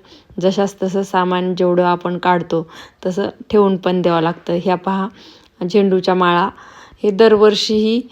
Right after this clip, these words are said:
छान असं डेकोरेशनसाठी कामं येतात. आणि झेंडूच्या माळा जर लावल्या, तर खूप सुंदर असा म्हणजे, अं, वाटतं हे,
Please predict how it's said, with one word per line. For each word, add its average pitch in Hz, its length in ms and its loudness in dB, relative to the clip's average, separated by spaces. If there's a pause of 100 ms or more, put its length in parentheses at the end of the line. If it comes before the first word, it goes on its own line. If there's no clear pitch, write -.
(280)
छान 226 200 2
असं 214 340 -2
डेकोरेशनसाठी 190 840 0
कामं 175 320 -2
येतात. 170 300 -4 (400)
आणि 196 400 0
झेंडूच्या 208 480 2
माळा 196 280 4
जर 196 180 0
लावल्या, 196 420 4 (440)
तर 226 80 0 (100)
खूप 269 280 0
सुंदर 226 580 4
असा 208 380 2
म्हणजे, 190 380 -2 (800)
अं, 185 240 -4 (200)
वाटतं 214 360 6
हे, 247 200 8